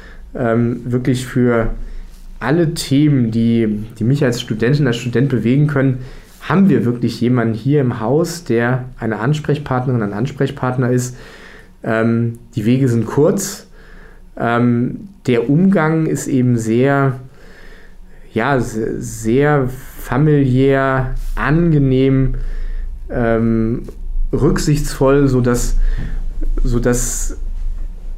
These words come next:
wenn Themen aufkommen, ich glaube, doch bei den meisten wir zumindest Hilfestellungen geben können. Wir können sicherlich nicht alles lösen, ohne Frage. Und gerade,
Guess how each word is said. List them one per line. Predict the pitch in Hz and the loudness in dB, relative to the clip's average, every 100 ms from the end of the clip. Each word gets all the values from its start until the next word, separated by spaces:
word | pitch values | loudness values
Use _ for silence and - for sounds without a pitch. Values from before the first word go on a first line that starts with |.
| - - | -12 -10
wenn | 135 107 127 165 | -6 0 2 2
Themen | 165 147 160 156 | 0 2 2 2
aufkommen, | 147 147 156 - 139 143 139 139 139 143 - - - - | 0 0 -2 0 2 2 2 2 0 -6 -8 -10 -10 -14
ich | - - | -16 -8
glaube, | 107 107 139 139 | -4 0 0 0
doch | 127 | -2
bei | 123 113 | -2 0
den | 110 104 | 0 0
meisten | 110 143 - 127 | 0 -2 0 0
wir | 127 | 0
zumindest | - 120 123 120 - | 0 2 2 0 0
Hilfestellungen | 123 131 120 - 113 117 113 | 0 0 -4 -2 0 0 0
geben | 110 110 | 0 -2
können. | - 135 | 0 0
Wir | 107 | 0
können | - 135 | 0 0
sicherlich | 131 139 127 127 | 0 0 0 0
nicht | 147 | 0
alles | 147 127 127 | 2 2 2
lösen, | 127 104 85 - - - - - - - | 2 0 -4 -8 -12 -14 -16 -16 -10 -2
ohne | 120 123 | 0 0
Frage. | 123 135 139 | 0 0 2
Und | 104 107 | 2 -2
gerade, | - 110 127 123 | -2 0 2 2